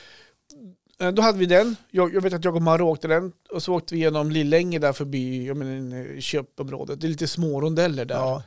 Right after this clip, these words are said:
Speaker 1: Och så
Speaker 2: Lillänge är ju då, vi ska säga det för den som inte bor i
Speaker 1: Ja,
Speaker 2: Östersund, att det är
Speaker 1: precis.
Speaker 2: en handelsplats
Speaker 1: Ja.
Speaker 2: i, i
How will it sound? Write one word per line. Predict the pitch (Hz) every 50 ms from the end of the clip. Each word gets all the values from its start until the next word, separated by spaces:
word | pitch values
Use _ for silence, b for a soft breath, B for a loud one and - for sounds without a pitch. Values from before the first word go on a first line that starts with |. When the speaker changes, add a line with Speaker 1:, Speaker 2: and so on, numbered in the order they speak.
| - _ -
Speaker 1:
Och | - -
så | 170
Speaker 2:
Lillänge | 196 202 196 202 196 196 190
är | 160
ju | 151 143
då, | 143 139 131
vi | 127 127 123
ska | - 151 135
säga | - 160 156 151
det | 143 123 120 113
för | - - 131
den | 131 123
som | 113 127 131
inte | 123 113 131
bor | 131 131 135 131
i | 127 123 - _ _ _ -
Speaker 1:
Ja, | 139
Speaker 2:
Östersund, | 131 - - 117 170 151 131 123 117
att | 120 117
det | 156
är | 139
Speaker 1:
precis. | 131 131 131
Speaker 2:
en | 127 123 B B B B B B B B B B B
handelsplats | - - 175 175 160 143 135 139 139 127 131 139 - - - - - - 220 175 - - - - - - -
Speaker 1:
Ja. | 165 156 147 - _ _ _ _ -
Speaker 2:
i, | 151 143 139 135 135 - - _ -
i | - - 107 107 - -